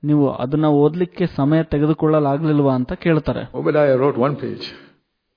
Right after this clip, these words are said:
Speaker 2: Don't be ashamed when you meet him.
Speaker 1: ಒಬೋದ್ಯನು ಒಂದು ಹಾಳೆ ಮಾತ್ರ ಬರೆದನು, ಆತನನ್ನ ನೀವು ಭೇಟಿಯಾಗುವಾಗ ನಾಚಿಕೆ ಪಡದಿರಿ.
Speaker 2: Okay, Micah chapter six.
Speaker 1: ಮೀಕಾ ಆರನೇ ಅಧ್ಯಾಯ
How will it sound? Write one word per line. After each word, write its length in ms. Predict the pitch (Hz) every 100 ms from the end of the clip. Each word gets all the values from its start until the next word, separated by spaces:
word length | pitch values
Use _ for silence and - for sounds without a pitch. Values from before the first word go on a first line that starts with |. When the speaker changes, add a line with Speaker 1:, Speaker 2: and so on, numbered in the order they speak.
| _ _ _ _ _ _ _ _ _ -
Speaker 2:
Don't 180 | 147 147
be 80 |
ashamed 400 | 135 - 147 120 113
when 140 | 120
you 120 | 120
meet 160 | 131 117
him. 200 | 87 -
Speaker 1:
ಒಬೋದ್ಯನು 760 | 135 156 180 170 156 143 180 -
ಒಂದು 300 | 147 160 185
ಹಾಳೆ 260 | 165 165 160
ಮಾತ್ರ 320 | 151 147 147
ಬರೆದನು, 460 | 143 135 127 117 - _ -
ಆತನನ್ನ 580 | 131 143 160 165 165
ನೀವು 300 | 156 151 143
ಭೇಟಿಯಾಗುವಾಗ 880 | 131 143 160 175 160 151 147 147 147 139 120 156 160
ನಾಚಿಕೆ 500 | - 127 147 - 165
ಪಡದಿರಿ. 540 | 160 143 135 127 120 -
Speaker 2:
Okay, 220 | 117 113
Micah 340 | 110 175 185
chapter 300 | 180 175 170
six. 220 | 160 180 175 175 - - -
Speaker 1:
ಮೀಕಾ 240 | 160 180 185
ಆರನೇ 320 | 165 160 165
ಅಧ್ಯಾಯ 380 | 156 156 151